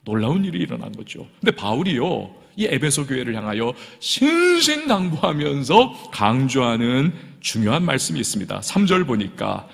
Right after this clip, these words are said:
"성령이 하나 되게 하신 것을 힘써 지키라." 힘써 지키라. 여기서 여러분 힘쓰다라고 하는 이 헬라어 단어는요, 노력하라,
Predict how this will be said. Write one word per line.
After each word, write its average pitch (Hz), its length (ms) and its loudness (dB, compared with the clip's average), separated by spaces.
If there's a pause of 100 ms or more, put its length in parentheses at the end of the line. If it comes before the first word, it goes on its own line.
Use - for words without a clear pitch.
(200)
"성령이 202 880 6
하나 160 300 2
되게 147 200 0
하신 123 340 0
것을 113 720 0 (220)
힘써 - 1400 4 (120)
지키라." - 760 -8 (480)
힘써 - 760 -2
지키라. - 540 -8 (340)
여기서 151 220 2
여러분 147 220 0
힘쓰다라고 165 680 0
하는 151 120 -2
이 147 40 0
헬라어 143 300 2
단어는요, 135 680 2 (340)
노력하라, 110 1500 0